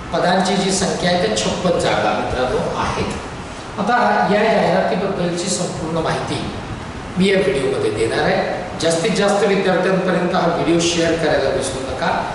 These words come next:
लाईक करा, कमेंट बॉक्समध्ये कमेंट मित्रांनो करा जर तुम्हाला काही डाऊट्स असतील तर.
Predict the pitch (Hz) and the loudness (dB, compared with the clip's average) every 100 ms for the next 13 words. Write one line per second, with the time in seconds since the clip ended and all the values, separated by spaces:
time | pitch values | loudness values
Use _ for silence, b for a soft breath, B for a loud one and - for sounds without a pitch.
0 | - - 143 208 415 - 208 214 214 - | -8 -4 0 2 2 2 2 2 2 0
1 | - - 185 220 233 196 208 185 180 196 | -4 0 2 2 2 2 2 2 0 0
2 | 202 202 180 196 247 - - 175 - 165 | -2 0 2 2 2 2 0 -2 0 0
3 | 156 147 151 156 202 - 185 185 175 160 | 2 0 0 0 2 2 2 0 0 0
4 | 156 156 147 135 160 - - 170 - 190 | 0 0 0 0 0 -2 -2 -2 0 2
5 | 190 214 | 2 2